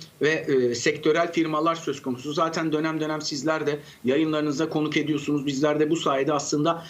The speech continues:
e, bu kişiler hakkında, bu firmalarımız hakkında bilgi sahibi oluyoruz. O yüzden teknoloji ve gelecek, e, programının da bu noktada önemli bir misyon yürüttüğünün altını çizerek haftalık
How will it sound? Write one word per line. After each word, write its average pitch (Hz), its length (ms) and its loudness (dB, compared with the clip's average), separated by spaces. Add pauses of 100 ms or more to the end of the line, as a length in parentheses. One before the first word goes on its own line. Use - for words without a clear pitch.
(160)
e, 135 260 2
bu 165 220 4
kişiler 160 400 2
hakkında, 147 480 -2
bu 165 140 0
firmalarımız 160 640 0
hakkında 151 500 0 (160)
bilgi 160 180 2
sahibi 143 340 0
oluyoruz. 165 280 -2
O 160 60 0
yüzden 165 220 -4
teknoloji 165 440 -2
ve 165 60 0
gelecek, 160 420 2 (380)
e, 131 180 0
programının 160 600 0
da 190 160 0 (200)
bu 165 60 0
noktada 156 360 -2
önemli 170 360 0
bir 165 60 0
misyon 160 340 0
yürüttüğünün 160 580 0 (160)
altını 160 360 0
çizerek 160 480 -2 (160)
haftalık 156 560 0